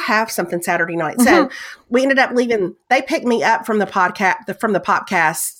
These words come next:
Speaker 1: Saturday night. We drove to Knoxville, got there really late, spent the night, got up early the next morning, and drove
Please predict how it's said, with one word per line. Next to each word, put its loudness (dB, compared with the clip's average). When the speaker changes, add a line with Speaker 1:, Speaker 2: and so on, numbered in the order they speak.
Speaker 1:
Saturday 0
night. 0
We -4
drove -2
to -2
Knoxville, -4
got -4
there -2
really -4
late, 0
spent 0
the 0
night, 2
got 0
up -2
early 4
the 2
next -4
morning, -2
and 0
drove 0